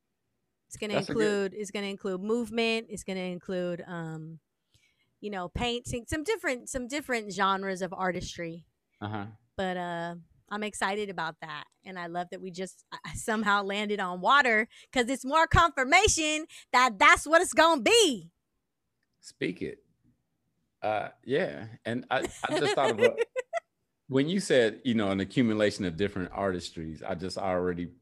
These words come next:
Speaker 2: reverted back to, you already know everybody that you need for that.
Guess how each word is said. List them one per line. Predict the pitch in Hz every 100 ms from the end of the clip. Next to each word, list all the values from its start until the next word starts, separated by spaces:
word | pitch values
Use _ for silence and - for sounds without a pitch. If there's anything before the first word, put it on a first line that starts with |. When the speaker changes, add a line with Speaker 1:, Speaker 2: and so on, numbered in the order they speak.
| _ _ _ 95
Speaker 2:
reverted | 85 80 90 87
back | 80 85 87
to, | - 80 82 87
you | 107 117
already | 117 110 95
know | 107 110
everybody | - 101 101 101 98
that | 98
you | 95 95
need | 92 87 71
for | 82
that. | 78 69